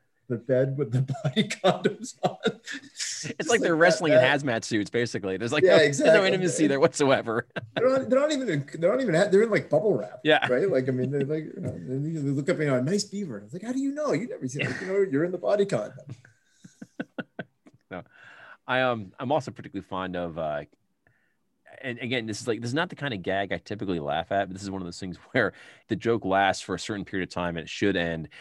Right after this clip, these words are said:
Speaker 2: and they intentionally make you sit through it even longer, like, and it becomes funny again. And that's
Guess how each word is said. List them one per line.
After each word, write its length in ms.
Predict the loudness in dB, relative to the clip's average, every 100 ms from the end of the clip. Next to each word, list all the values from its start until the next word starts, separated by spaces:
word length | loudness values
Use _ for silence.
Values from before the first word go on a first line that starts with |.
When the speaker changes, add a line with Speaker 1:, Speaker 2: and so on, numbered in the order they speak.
| -16
Speaker 2:
and 100 | -6
they 60 | -4
intentionally 580 | -2 -2 -4 -2 -4 -2
make 280 | -2 -4 -2
you 220 | 0 0
sit 260 | -2 -4 -2
through 140 | -2
it 80 | -2
even 320 | -6 -6 -4
longer, 500 | -2 -2 -2 -4 -4
like, 180 | -4 -4
and 100 | -4
it 140 | -4 -6
becomes 260 | -4 -4
funny 280 | -4 -4 -2
again. 280 | -2 -2 -4 -10 -20 -12
And 80 | -2
that's 220 | -2 -2